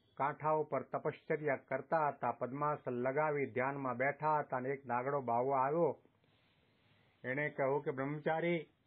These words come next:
તાંદળજાની લીલી ભાજી તોડી આવો." ત્યારે અમે એને કહેલું કે અમે તો અહિંસા પરાયણ જીવન જીવીએ છીએ.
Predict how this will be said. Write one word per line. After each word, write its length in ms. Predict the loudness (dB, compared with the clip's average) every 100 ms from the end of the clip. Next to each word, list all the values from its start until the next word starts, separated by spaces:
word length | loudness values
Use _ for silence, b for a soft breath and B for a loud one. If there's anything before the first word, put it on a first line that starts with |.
| _ _ _ _ _ _ _ _ _ -4
તાંદળજાની 640 | 0 2 0 2 0 2
લીલી 360 | 2 2 2 2
ભાજી 320 | 2 2 0
તોડી 360 | -2 0 2 4
આવો." 340 | 4 2 -2 _ _ _ _ _ _ _ _ _ _ _ _ _ _ _ _ _ -6
ત્યારે 280 | -2 0 0
અમે 220 | 0 0
એને 180 | 0 -4
કહેલું 720 | -2 0 2 0 -2 -4 -2
કે 100 | -2
અમે 220 | 0 -2
તો 180 | -2 -2
અહિંસા 720 | 0 0 0 -2 -4 -2 -2
પરાયણ 500 | -2 -2 0 0 -2
જીવન 440 | -4 -4 -2 -2
જીવીએ 480 | -6 -8 -4 -2 -2
છીએ. 500 | -2 -6 -2 -2 -4